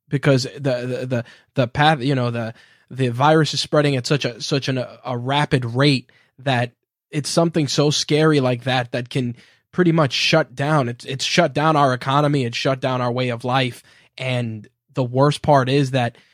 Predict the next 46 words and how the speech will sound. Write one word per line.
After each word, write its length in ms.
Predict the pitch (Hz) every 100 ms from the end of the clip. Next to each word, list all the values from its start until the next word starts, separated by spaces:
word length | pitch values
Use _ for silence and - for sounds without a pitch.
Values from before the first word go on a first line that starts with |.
| _ _
so 240 | - 160 156
many 220 | 170 151
shortages 840 | - 147 147 143 127 123 117 117 -
and 180 | 127
so 200 | 120 139
many 180 | 143 139
things 300 | 123 143 143
have 160 | 139 127
just 240 | 131 - -
affected 640 | 123 - 139 139 139 120 - _ - 120
different 380 | 139 147 151 127
levels 380 | 131 139 143 131
of 100 | 123
infrastructure. 720 | 139 156 151 - 156 - 156
So 300 | - 139 117 - - _
when 180 | 131 139
I 120 | 147
saw 240 | 156 170 151
that 240 | 139 - _
you 220 | 127 147
were 120 | 151
step-, 300 | 135 - 139
that, 460 | - 127 135 131 117 - _ -
that 180 | 127
your 200 | 123 143
team 260 | 135 151 135
was 140 | 127
stepping 360 | - 143 127 131
up 140 | 127 -
to 100 | 120
do 220 | 131 139
this, 300 | 131 120 - - - -
I 160 | 147
felt 240 | 143 147 135
that 100 | 123
this 180 | 139 -
was 240 | 123 131 -
a, 180 | 127 123
a 140 | 139 127
shot 340 | - 151 127
in 60 | 127
the 140 | 123
arm 420 | 135 143 135 120 - _ _
to 240 | - 151 147
not 240 | 156 208
only 400 | 226 202 156 127